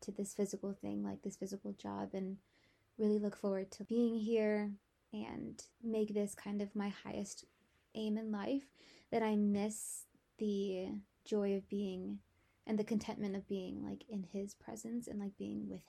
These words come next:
him. Sometimes, too, you can be waiting and waiting for what you think is the promised land to arrive, and you miss where you are right now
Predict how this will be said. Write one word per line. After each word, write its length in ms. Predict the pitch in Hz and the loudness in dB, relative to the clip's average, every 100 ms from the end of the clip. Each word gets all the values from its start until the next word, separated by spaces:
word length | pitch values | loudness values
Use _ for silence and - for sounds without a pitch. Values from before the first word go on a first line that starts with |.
| - | -14
him. 360 | 214 - 233 226 - _ _ _ - | -12 -10 -10 -12 -20 _ _ _ -16
Sometimes, 520 | - 269 285 247 214 | -2 0 2 2 0
too, 140 | - 214 | 0 -2
you 340 | 208 208 208 | 0 0 -2
can 180 | 208 208 | -4 -4
be 180 | 202 202 | -2 -2
waiting 420 | 196 202 214 226 | -2 -2 -2 -4
and 140 | 220 | -4
waiting 460 | 196 196 190 190 208 - _ _ _ _ - | -4 -4 -4 -6 -8 -12 _ _ _ _ -6
for 160 | 208 | -4
what 180 | 196 208 | -2 -4
you 180 | 226 208 | -2 -4
think 420 | 190 - 208 208 - | -6 -4 -2 -4 -4
is 220 | 202 202 | -4 -4
the 80 | 214 | -6
promised 440 | - 208 202 - | -6 -4 -4 -4
land 300 | 196 196 190 | -4 -4 -4
to 400 | - 202 190 190 190 | -6 -4 -4 -4 -4
arrive, 680 | 185 196 202 190 208 214 - _ - - _ - | -6 -4 -4 -4 -6 -8 -10 _ -20 -20 _ -2
and 140 | 196 | 0
you 100 | 185 | 0
miss 960 | 185 196 220 254 220 226 - - - - _ _ _ _ - | 0 2 4 2 0 -4 -8 -8 -10 -12 _ _ _ _ -2
where 120 | 220 | 0
you 220 | 196 196 | 0 -4
are 200 | - 247 | -2 -2
right 220 | 233 202 233 | -2 -2 -2
now 460 | 202 196 202 202 | -2 -4 -6 -8